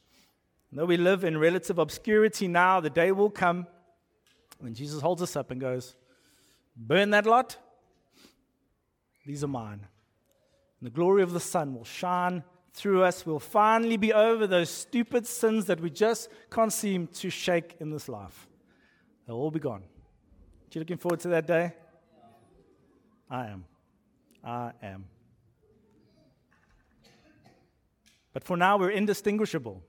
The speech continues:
from the wicked. There were three men hanging on a cross. One of them, God himself, indistinguishable from the other thieves that hung next to him. Our lives are the same until God comes to take us.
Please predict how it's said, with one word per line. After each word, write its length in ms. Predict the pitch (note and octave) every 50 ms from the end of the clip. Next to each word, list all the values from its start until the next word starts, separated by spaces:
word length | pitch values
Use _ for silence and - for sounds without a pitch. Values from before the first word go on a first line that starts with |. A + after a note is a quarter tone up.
| _ _ _ _ _ _
from 160 | - E3 D#3+
the 80 | D#3+ D#3
wicked. 280 | C#3+ D#3 D#3 - A2 F#2+ F2+ - _ _ _ _ _ _ _ _ _ _ _ _ _
There 80 | C3
were 60 | C#3 D3
three 240 | - - G#3+ G#3+
men 240 | G#3 G#3 G#3 F#3+ D#3
hanging 280 | C#3+ E3 F3+ G3+ G3 G3
on 140 | G3 G3 F#3+
a 40 |
cross. 480 | - - G3+ D#3 C#3 - - - - - _ _ _ _ _ _ _ _ _
One 140 | D#3 D#3+ F#3
of 100 | F#3+ F3
them, 160 | F#3+ F#3+ F3+
God 200 | E3 F3 F#3+ F#3
himself, 600 | F#3 F#3 F3 - - D#3+ C3 A#2 - - - _ _ _ _ _ _ _ _ _ _ _
indistinguishable 920 | - G#3+ A3+ A3+ G#3+ - - A#3+ G3+ G3 G3 - - D3 B2 A2+ G#2 G#2 - _ _ _ _ _ _ _ _ _ _ _ _ _ _ _ _ _ _
from 100 | _ C#3+
the 120 | C#3+ C#3+ D#3+
other 160 | F3 E3+ F3
thieves 560 | D#3+ - - F#3+ F#3 F#3 F3 D#3+ - - - _ _ _ _ _ _ _
that 120 | _ D3 C3
hung 300 | C3+ D#3+ D#3+ D#3 D#3 C#3 - _ _ _ _ _ _
next 280 | _ D3+ D3 C#3 - -
to 100 | - B2
him. 220 | G#2 G#2 A2 G#2+ _ _ _ _ _ _ _ _ _ _ _ _ _ _ _ _ _ _ _ _ _ _ _ _ _
Our 140 | - D#3+ E3
lives 320 | E3+ F3 F3+ F#3+ F3+ F3
are 60 | F#3+ F3
the 100 | E3+ D#3+
same 400 | - - F3+ D#3+ D3+ D3+ D3+ D3
until 340 | C#3+ C3+ - - E3+ F3
God 380 | E3 D3+ C#3+ C#3 C#3 C#3 C3 B2+
comes 240 | - C3+ C3 C3+ B2+
to 100 | - C3+
take 280 | C3 - B2 A2 - -
us. 260 | - - - - -